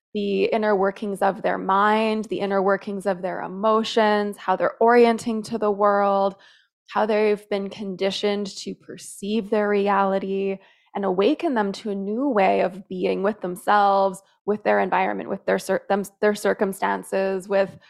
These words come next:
with whoever and whatever comes up in their life, so that they can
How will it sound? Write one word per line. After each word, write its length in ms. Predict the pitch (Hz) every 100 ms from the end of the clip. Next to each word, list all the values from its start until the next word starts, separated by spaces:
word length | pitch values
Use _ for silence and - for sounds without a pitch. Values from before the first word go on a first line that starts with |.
| _ _ _ _ _
with 140 | 202
whoever 640 | 202 214 196 208 233 240 233
and 160 | 185
whatever 580 | 185 214 247 196 190 185
comes 280 | - 196 185
up 180 | 202 196
in 80 |
their 180 | 190 185
life, 680 | 180 107 175 175 196 - _ _ _ _ _ _ _ _ _
so 180 | - 214
that 220 | 202 196
they 100 | 214
can 560 | 214 233 208 196 190